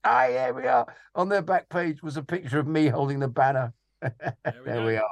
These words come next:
Speaker 2: What do we say?
Speaker 1: If I mentioned it to Norman, I wish I'd kept a copy.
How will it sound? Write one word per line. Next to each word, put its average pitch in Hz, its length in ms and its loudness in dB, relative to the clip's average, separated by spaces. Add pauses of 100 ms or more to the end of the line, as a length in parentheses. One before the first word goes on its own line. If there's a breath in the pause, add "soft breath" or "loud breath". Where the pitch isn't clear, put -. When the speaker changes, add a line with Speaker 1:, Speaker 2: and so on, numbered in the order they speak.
Speaker 2:
What 117 60 -14
do 127 60 -18
we 135 100 -20
say? - 360 -20
Speaker 1:
If 131 100 -4
I 139 60 4
mentioned 127 400 0
it 113 140 2
to 117 100 0
Norman, 110 340 4
I 101 60 2
wish 101 260 -6
I'd 98 160 -6
kept - 240 -10
a 95 60 -10
copy. 85 440 -12